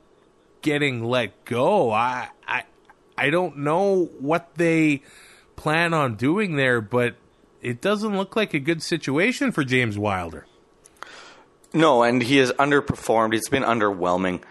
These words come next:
Speaker 2: Uh, it started last year. I mean, he had a huge, uh, I, well, I guess not huge, but a, a pretty impressive rookie campaign. Holds out a little bit,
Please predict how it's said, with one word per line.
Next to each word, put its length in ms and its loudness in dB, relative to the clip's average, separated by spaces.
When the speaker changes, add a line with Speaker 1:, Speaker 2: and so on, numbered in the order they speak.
Speaker 2:
Uh, 240 0
it 200 -2
started 320 2
last 360 2
year. 220 -2
I 20 -4
mean, 140 -2
he 80 -2
had 140 2
a 60 2
huge, 720 0
uh, 280 0
I, 120 6
well, 280 2
I 180 6
guess 140 -2
not 100 0
huge, 240 2
but 160 4
a, 60 -12
a 40 -4
pretty 240 0
impressive 580 0
rookie 420 0
campaign. 800 0
Holds 460 2
out 260 4
a 60 2
little 180 2
bit, 320 0